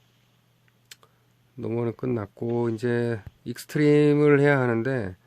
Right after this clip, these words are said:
어, 익스트림 도전. 비밀 지령. 캡틴 마블은 긴급 신호를 받고 출격한 페가수스 벙커. 똑같네요, 내용이. 자, 이제 보상이 다르죠, 보상. 자,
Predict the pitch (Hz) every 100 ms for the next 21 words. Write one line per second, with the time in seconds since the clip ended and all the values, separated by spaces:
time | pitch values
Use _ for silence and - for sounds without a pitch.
0 | _ _ _ _ _ _ - 110 107 107
1 | 107 104 107 - - 110 101 110 127 104
2 | 95 90 - 135 151 147 127 123 117 98
3 | 95 - _ _ _ _ - - 180 170
4 | 143 120 135 123 98 - 117 113 127 131
5 | - 156 151 143 123 - 107 - 123 123
6 | 113 104 123 131 - 117 - 107 - 110
7 | 135 131 107 95 95 95 95 117 - _
8 | _ _ _ _ _ _ _ _ _ _
9 | _ _ _ 98 90 92 - 117 180 170
10 | 110 95 95 - 104 95 85 _ _ _
11 | _ _ _ _ _ 95 92 92 117